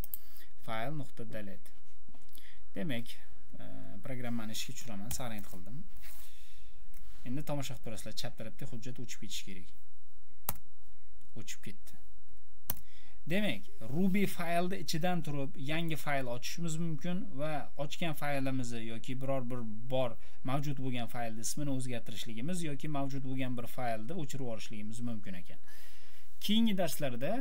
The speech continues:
e, Xudo xohlasa, nasib qilsa, e, mavjud bo'lgan faylni ichidagi ma'lumotni qanaqa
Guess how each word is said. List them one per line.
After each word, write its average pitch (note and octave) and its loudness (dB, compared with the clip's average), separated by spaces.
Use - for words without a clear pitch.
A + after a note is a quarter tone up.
e, - 0
Xudo C3+ 0
xohlasa, A#2 0
nasib A2+ 0
qilsa, C#3 0
e, - -2
mavjud D3+ 0
bo'lgan D3 0
faylni C3+ 0
ichidagi C3+ 0
ma'lumotni A#2 0
qanaqa B2 -2